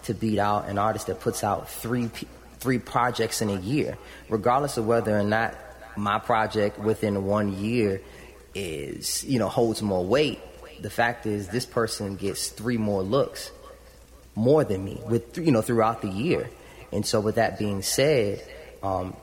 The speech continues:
it leaves those lanes open, you know, to be filled with people who are constantly there.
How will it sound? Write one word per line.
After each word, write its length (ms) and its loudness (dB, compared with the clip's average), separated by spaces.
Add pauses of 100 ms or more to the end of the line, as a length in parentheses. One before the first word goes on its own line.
it 180 2
leaves 500 -2
those 400 -2
lanes 640 -2 (340)
open, 420 2 (220)
you 120 0
know, 120 2
to 180 0
be 160 0
filled 580 2
with 280 -2
people 280 -2
who 180 -2
are 80 2
constantly 720 -4
there. 360 -2